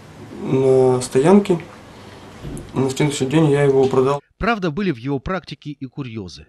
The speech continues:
Speaker 2: Можно сказать, из рубрики «Вор у вора дубинку украл».
Speaker 1: Перекусив трос, я похитил велосипед, э, после чего поехал в железнодорожный район, оставил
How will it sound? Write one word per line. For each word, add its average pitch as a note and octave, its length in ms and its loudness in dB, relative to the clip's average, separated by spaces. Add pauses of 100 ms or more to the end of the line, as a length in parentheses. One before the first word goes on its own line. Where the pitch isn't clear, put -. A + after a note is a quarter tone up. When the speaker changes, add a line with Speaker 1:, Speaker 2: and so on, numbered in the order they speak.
(120)
Speaker 2:
Можно D#3+ 220 -8
сказать, D3+ 300 -8
из A2 180 -12
рубрики D3 560 -10
«Вор A#2+ 320 -6
у G#2+ 120 -14
вора C#3 440 -8 (140)
дубинку A#2+ 440 -12
украл». E2+ 320 -18 (880)
Speaker 1:
Перекусив C#3 560 -2
трос, D3 400 -2
я C3 680 0 (160)
похитил C3+ 440 2
велосипед, B2+ 600 2 (140)
э, C3 320 0 (420)
после C3 260 0
чего C#3 280 2
поехал C3 580 2 (840)
в A#2 260 -6
железнодорожный C3 720 0
район, E3+ 360 2 (1600)
оставил C3+ 680 2